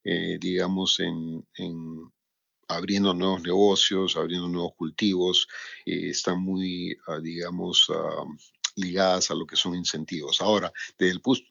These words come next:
punto de vista técnico, ¿qué es lo que pasa cuando tú tienes un L E D comparado con un halógeno, no? Eh, el halógeno te produce calor, ¿no? Y porque te produce calor, la temperatura la, la tienes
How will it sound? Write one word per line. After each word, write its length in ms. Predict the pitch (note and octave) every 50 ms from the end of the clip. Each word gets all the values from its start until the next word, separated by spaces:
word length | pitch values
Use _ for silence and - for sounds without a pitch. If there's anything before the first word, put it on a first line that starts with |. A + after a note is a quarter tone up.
| - - -
punto 240 | - C#3 C#3 C3+ C3
de 60 | A2+
vista 300 | A#2+ A#2+ - B2 G2 -
técnico, 520 | - - A2 G#2+ A2 G#2 G2 - - F2
¿qué 120 | - - G2
es 40 |
lo 100 | G#2 G#2+
que 140 | G2+ F2+ E2+
pasa 540 | - - F#2 F#2 G2 G2 - - A2 G2 F#2
cuando 380 | - - F2+ E2+ F2 D#2+ E2 E2
tú 140 | F2 F#2+
tienes 320 | F2 - G2+ G2 G2 F2+ -
un 80 | F#2+ F#2
L 200 | - G2+ G2+ F#2+
E 100 | F2+ F2
D 200 | F2+ F#2 F2+ F2+
comparado 500 | - F2 E2 - D#2+ D#2+ D#2+ E2+ F2+ F#2
con 140 | - - E2+
un 80 | E2+ E2+
halógeno, 520 | E2+ F2+ G2+ A2+ G#2+ - - D#2 D#2 D#2
no? 180 | D#2+ F2 G2 - - - - - - - - - - - - - - - - _ _ -
Eh, 560 | G2 G2 G2 G2 F#2+ F#2+ F#2+ F#2 F2+ - - -
el 180 | - - G2 G2+
halógeno 480 | G2+ G#2+ B2 C#3 C#3 - D#3 C#3+ D3 C#3+
te 180 | - - G2+
produce 500 | - - G#2 F#2+ F#2+ G#2 G#2+ - - A#2+
calor, 400 | - - E2+ F2+ F#2+ F#2 F2 - - - - - - - - - - _ _ -
¿no? 400 | - G2 G2 F#2+ G2+ G2+ G2+ - _
Y 380 | - G2 G2 F#2+ F#2+ F#2+ F#2+ F2+ E2 _ -
porque 580 | - G#2 G2 G2 G2 F#2+ F2+ F2 - - F#2+
te 140 | F2 F#2 F#2
produce 420 | D2+ - F2+ G2 A2 - - C3 -
calor, 460 | - A#2 A2+ G#2+ G2+ G2+ G2+ G2 - -
la 140 | - F#2
temperatura 960 | - F2+ E2+ D#2+ - F2+ F2 E2+ - - - G2+ G2 G2 G2 F#2+ F#2+ F#2+ G2 -
la, 220 | - F2+ F2+ E2+ - - - F2+
la 140 | F2 E2+ -
tienes 420 | - - F#2+ F2+ F#2+ F2+ - -